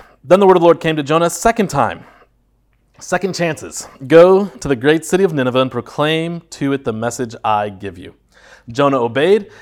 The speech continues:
and the wor-, obeyed the word of the Lord and went to Nineveh. Now, Nineveh was a very large city. It took three days to go through it. There was actually a main road that went all the way through Nineveh, and it was said to have taken three days to walk down this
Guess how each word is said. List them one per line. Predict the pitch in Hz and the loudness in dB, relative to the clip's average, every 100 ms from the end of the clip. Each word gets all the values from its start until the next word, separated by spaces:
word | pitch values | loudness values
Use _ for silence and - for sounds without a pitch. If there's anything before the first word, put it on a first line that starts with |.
| - | -12
and | 131 113 | -8 -6
the | |
wor-, | 107 107 127 175 196 - 123 | -6 -2 0 2 0 -4 -4
obeyed | 143 143 185 | -2 0 2
the | 160 | 2
word | 139 | 2
of | 123 | 0
the | 117 | -4
Lord | 104 98 | -4 -4
and | 139 | -4
went | 139 139 | -4 -4
to | 170 | -4
Nineveh. | 208 156 - - _ | -4 -6 -10 -20 _
Now, | 151 | -4
Nineveh | 175 233 214 | -2 0 0
was | 196 175 | 0 -2
a | 170 | -4
very | 135 120 185 165 110 | -6 -4 0 0 -2
large | 123 123 127 | -2 -2 -4
city. | - 165 85 _ _ _ _ | -8 -10 -10 _ _ _ _
It | 196 226 - | -2 -2 -2
took | 160 131 | -2 -2
three | - 160 196 233 | -6 -6 -4 -2
days | 190 180 123 139 | -2 -2 -4 -8
to | 170 | -6
go | 147 147 | -2 -2
through | 147 170 110 | -2 -4 -2
it. | |
There | 107 | -4
was | 110 | -4
actually | 123 - 120 | -4 -4 -6
a | |
main | 120 131 139 | -4 -4 -2
road | 131 139 | 0 0
that | 127 | -2
went | 117 123 | -4 -4
all | 123 135 | -2 -2
the | |
way | 139 135 | -2 -4
through | 139 135 135 | -6 -6 -8
Nineveh, | 120 120 143 151 185 180 _ _ - | -10 -8 -6 -6 -8 -10 _ _ -16
and | 110 | -14
it | |
was | 123 113 | -14 -8
said | 131 131 | -6 -6
to | |
have | 107 | -8
taken | 120 98 95 | -8 -10 -12
three | - - 131 147 | -20 -8 -4 -2
days | 139 139 | -4 -6
to | - | -8
walk | 110 123 123 | -4 -4 -4
down | 120 120 117 113 | -4 -4 -6 -10
this | 104 110 - | -10 -10 -12